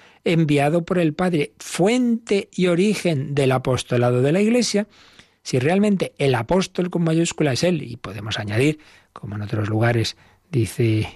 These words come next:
estos documentos, lo mismo el Espíritu Santo, siendo los verdaderos apóstoles Cristo y el Espíritu Santo,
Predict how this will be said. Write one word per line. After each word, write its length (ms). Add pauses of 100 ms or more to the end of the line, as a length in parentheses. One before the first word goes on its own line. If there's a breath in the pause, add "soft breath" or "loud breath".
(120)
estos 380
documentos, 720 (260)
lo 200
mismo 300
el 80
Espíritu 440
Santo, 400 (400 loud breath)
siendo 380
los 220
verdaderos 420
apóstoles 540
Cristo 400
y 100
el 120
Espíritu 500
Santo, 520